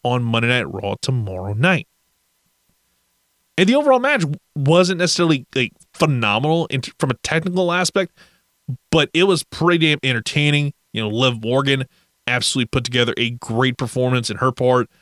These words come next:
I wanna see her get a push in the not-too-distant future, but it was just more, things were sloppy at a certain point, and things just didn't hit, like, that second or third gear. I think that's the only knock I'm going to have on it. It's not a knock on the women itself, just there was too much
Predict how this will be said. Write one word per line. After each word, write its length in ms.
I 80
wanna 220
see 180
her 160
get 140
a 40
push 360
in 60
the 60
not-too-distant 560
future, 360
but 140
it 20
was 100
just 160
more, 200
things 340
were 120
sloppy 460
at 80
a 40
certain 420
point, 340
and 160
things 180
just 140
didn't 380
hit, 260
like, 120
that 160
second 400
or 60
third 380
gear. 220
I 40
think 140
that's 140
the 60
only 160
knock 360
I'm 100
going 200
to 80
have 260
on 100
it. 40
It's 80
not 260
a 60
knock 280
on 100
the 40
women 280
itself, 420
just 200
there 80
was 160
too 200
much 240